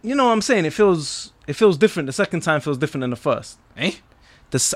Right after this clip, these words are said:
Speaker 1: after you've nut, the second nut feels different from the first.
Speaker 2: Okay, yeah.
Speaker 1: Because of something, it's like the skin, the skin, like, it, it gets numb. So, I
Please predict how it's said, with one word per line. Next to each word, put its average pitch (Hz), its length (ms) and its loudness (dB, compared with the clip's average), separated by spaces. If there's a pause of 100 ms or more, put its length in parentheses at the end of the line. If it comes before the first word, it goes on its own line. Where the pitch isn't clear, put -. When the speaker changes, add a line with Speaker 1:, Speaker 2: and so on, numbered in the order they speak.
Speaker 1:
after 165 260 2
you've 196 140 0
nut, 151 280 0
the 127 60 -8
second 170 380 0
nut 156 140 0
feels 147 220 -2
different 135 300 -6
from 127 120 -4
the 120 60 -6
first. - 460 -6 (1300)
Speaker 2:
Okay, 139 240 -8
yeah. 127 280 -6 (200)
Speaker 1:
Because 151 640 2
of 156 120 -2
something, 190 320 0
it's 175 140 -4
like 180 160 2
the 156 80 -4
skin, 151 380 0
the 120 80 -8
skin, - 240 -8
like, 165 260 -4
it, 156 140 -6 (100)
it 165 100 -4
gets 165 280 -2
numb. 156 440 0
So, 165 640 -6 (360)
I 208 40 2